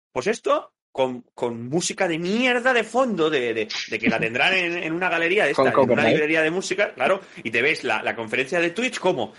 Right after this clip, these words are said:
Speaker 1: están los presentadores hablando y los tienen muteados, con la música de galería de, de, de fondo. ¿Por qué? Porque, claro, tienes música con
Speaker 2: Ujú.
Speaker 1: copyright y no pueden sacarlo. Y es en plan,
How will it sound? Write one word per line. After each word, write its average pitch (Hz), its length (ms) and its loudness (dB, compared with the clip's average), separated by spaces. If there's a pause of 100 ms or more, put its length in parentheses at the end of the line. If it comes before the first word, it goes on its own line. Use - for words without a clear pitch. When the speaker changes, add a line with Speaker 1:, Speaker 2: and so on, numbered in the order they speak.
Speaker 1:
están 175 220 0
los 156 100 0
presentadores 139 580 -2
hablando 202 360 0
y - 20 0
los 120 140 -4
tienen 135 260 -2
muteados, 127 640 0 (220)
con 120 160 -6
la 120 80 -2
música 165 380 -4
de 180 80 0
galería 175 420 0
de, 110 160 -4
de, 104 200 -8
de 104 120 -10
fondo. 233 320 -2
¿Por - 220 -6
qué? 185 100 2
Porque, 113 500 -8
claro, 139 280 -2
tienes 123 320 -8
música 139 400 -6
con 104 140 -10
Speaker 2:
Ujú. 131 100 -2
Speaker 1:
copyright 170 440 -2
y 113 60 -6
no 131 100 -2
pueden 123 320 0
sacarlo. 110 480 -4 (280)
Y 131 80 -2
es 117 80 -6
en 117 100 -2
plan, 110 220 0